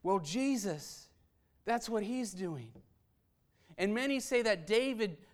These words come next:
during this time, this is when, what he writes Psalm fifty-five about. It's about being betrayed by his son, Absalom, and being betrayed by his great friend, Ahithophel. And Psalm fifty-five five says this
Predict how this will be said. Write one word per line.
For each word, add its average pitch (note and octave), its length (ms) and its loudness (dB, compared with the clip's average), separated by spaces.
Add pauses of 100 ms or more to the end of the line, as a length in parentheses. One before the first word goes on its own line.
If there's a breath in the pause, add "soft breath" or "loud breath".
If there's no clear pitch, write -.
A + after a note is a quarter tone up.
(140)
during A#3+ 380 4
this G3 180 0
time, A3 420 -4 (180 loud breath)
this A#3 260 -2
is A3 220 -2 (340 soft breath)
when, F#3 240 -2
what G3 240 2
he G#3+ 160 -2
writes A3 340 4
Psalm A3 320 2
fifty-five G#3+ 720 0
about. E3+ 300 0
It's E3+ 120 -8
about F#3 300 0
being A3 240 0
betrayed G#3+ 640 -2
by F#3 160 2
his F3+ 160 -4
son, G#3 600 -2 (440 soft breath)
Absalom, G3 600 2
and F3 100 0
being G3+ 240 -4 (120)
betrayed G#3 440 -4
by G3 200 2
his E3+ 100 -2
great G#3 340 -2
friend, A3 480 -2
Ahithophel. G#3 800 0 (220 loud breath)
And G3+ 120 0
Psalm A#3+ 380 6
fifty-five A#3 720 0
five A#3 320 4
says F#3+ 260 0
this G#3+ 540 4